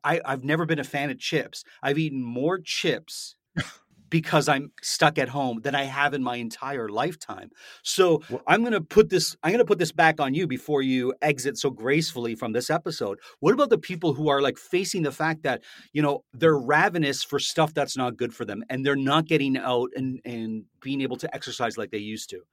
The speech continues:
Speaker 1: In other words, they're becoming fat doughboys like me at home.
Speaker 2: Yeah, well, I'm, uh, I'm, that's what's happening me, to me too. And I find when I drink, I do get these sort of munchies. So all the snacks are coming out,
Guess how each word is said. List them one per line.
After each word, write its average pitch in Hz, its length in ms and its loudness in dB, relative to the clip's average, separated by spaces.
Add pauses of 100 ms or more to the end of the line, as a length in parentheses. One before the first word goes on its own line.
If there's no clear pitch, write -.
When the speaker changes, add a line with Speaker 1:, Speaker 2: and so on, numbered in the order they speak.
(220)
Speaker 1:
In 139 120 0
other 190 160 6
words, 123 260 2
they're 143 120 2
becoming 151 360 0
fat 143 320 2
doughboys 123 480 0
like 104 220 -10
me 101 260 -4 (160)
at 104 140 -8
home. 123 200 -6
Speaker 2:
Yeah, 135 240 4
well, 143 380 6
I'm, 143 320 2
uh, 135 240 2
I'm, 127 720 -2
that's 131 300 -2
what's 135 100 -4
happening 127 420 -2
me, 131 120 -4
to 143 160 -4
me 135 160 -2
too. 147 240 0
And 110 100 -4
I 113 80 -4
find 139 300 -2
when 127 120 -4
I 117 120 -2
drink, 123 360 -6
I 110 80 -4
do 113 220 -6
get 113 200 -6
these 117 180 -6
sort 120 160 -4
of 98 60 -12
munchies. 123 580 -4
So 120 160 -4
all 147 480 4
the 143 100 -4
snacks 139 480 -8
are 131 60 -10
coming 131 340 -6
out, 123 300 -4